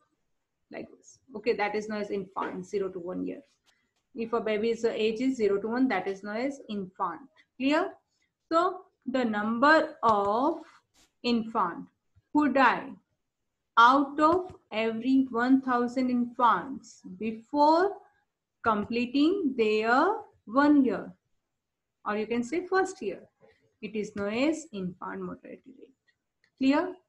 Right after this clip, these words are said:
I will repeat again. The number of infants who die out of every one thousand infants before completing their first year, that is known as infant mortality rate.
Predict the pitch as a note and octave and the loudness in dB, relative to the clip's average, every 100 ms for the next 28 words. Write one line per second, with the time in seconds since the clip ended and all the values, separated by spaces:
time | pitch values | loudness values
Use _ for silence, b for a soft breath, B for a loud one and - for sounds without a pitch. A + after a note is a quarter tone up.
0 | _ _ _ G3+ G3+ G3+ G#3 G#3+ G3+ F3+ | _ _ _ -4 -2 -4 -6 -6 -8 -8
1 | E3+ B3 - _ _ _ _ - A3 G#3+ | -10 -14 -20 _ _ _ _ -8 -4 -2
2 | A3+ B3 C4 E4 E4+ E4 C4+ C4 B3 G#3 | 0 2 4 4 4 4 4 4 0 -2
3 | E3 F#3 - - _ _ _ _ _ C#4 | -2 -10 -18 -20 _ _ _ _ _ 0
4 | C#4+ D4 D#4 D#4 _ _ _ _ G#3 A3+ | 2 0 -2 -10 _ _ _ _ -6 0
5 | A3+ G#3 G#3 - - A#3 C#4 D4 - - | 2 0 -4 -6 4 6 6 2 -2 2
6 | A#3 B3 - A3 G#3+ G#3+ A#3 A3+ B3 C#4 | 2 2 -2 -2 -2 -2 -6 -4 0 0
7 | C#4+ C4 G#3 G#3 A3 A3 G#3+ - C4 A#3 | 0 -2 -4 -6 -6 -6 -8 0 4 4
8 | G3+ G3+ G#3 A3 A3 B3 B3 C4 C4 G3+ | 2 -4 -8 -10 -8 -4 -2 -2 -4 -6
9 | F#3 G3 G3+ A3+ A3 A3 F#3+ A3 A#3 - | -8 -12 -10 -10 -8 -6 -6 -6 -6 -6
10 | C4 C4+ - C4+ D4 A#3 E3+ - _ _ | -4 -4 -2 0 2 2 -2 -12 _ _
11 | _ _ _ _ G3+ F#3+ G3 G3+ A3+ A3+ | _ _ _ _ -6 -4 -4 -6 -6 -2
12 | C#4 D#4+ - - G#3 F#3+ - A#3+ A#3+ C4 | 0 0 -4 -8 -8 -8 -4 0 2 2
13 | C4+ - G#3 F#3 F#3+ G3 G3 B3+ D4+ F#4 | 0 -2 -4 -4 -4 -4 -4 0 0 0
14 | - _ _ _ - F3 - | -6 _ _ _ -10 -10 -10